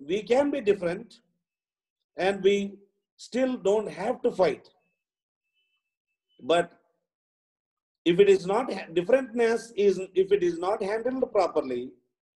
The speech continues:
then it can culminate in sin. People get, uh,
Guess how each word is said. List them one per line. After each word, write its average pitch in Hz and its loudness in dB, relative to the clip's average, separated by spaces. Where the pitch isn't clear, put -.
then 185 2
it 180 -2
can 170 0
culminate 156 0
in 131 0
sin. - 0
People 151 2
get, 135 -2
uh, 131 2